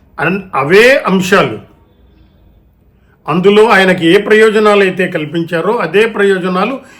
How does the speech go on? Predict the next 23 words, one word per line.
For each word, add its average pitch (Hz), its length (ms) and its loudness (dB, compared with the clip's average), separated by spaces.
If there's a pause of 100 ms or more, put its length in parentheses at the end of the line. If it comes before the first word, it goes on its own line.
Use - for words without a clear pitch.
(140)
ఈ 170 80 -6
పిటిషన్లో 190 840 -2
వేసిన 170 380 -2
అప్లికెంట్స్ 165 480 -6
అందరికీ 170 480 -4
కలపండి. 185 580 -6 (1000)
రెండు 196 240 4
నెలల 220 460 4
లోపల, 170 480 0
ఈ 156 100 -6 (100)
తీర్పు 208 340 -6
కాపీ 185 500 -2
అందిన 170 340 -2
రెండు 156 260 -8
నెలల 165 400 -4
లోపల 185 460 -4 (420)
మీరు 180 180 0
ఈ 170 160 0
తీర్పుని 180 400 -4
అమలు 165 240 0
చేయాలి. 180 520 -2 (340)
ఒకవేళ 190 560 2
మీరు 208 520 4